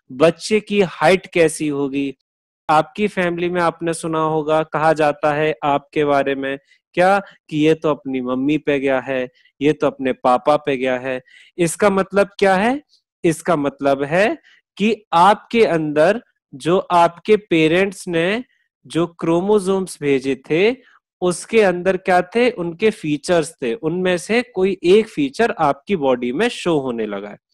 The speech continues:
और इस डीएनए की फुल फॉर्म क्या होती है? डीएनए की फुल फॉर्म है deoxyribonucleic acid। इसे बार बार प्रोनाउंस करिएगा, deoxyribonucleic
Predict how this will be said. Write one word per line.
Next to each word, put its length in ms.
और 180
इस 260
डीएनए 420
की 140
फुल 240
फॉर्म 280
क्या 160
होती 400
है? 240
डीएनए 480
की 140
फुल 260
फॉर्म 320
है 340
deoxyribonucleic 2250
acid। 340
इसे 260
बार 340
बार 180
प्रोनाउंस 420
करिएगा, 560
deoxyribonucleic 4000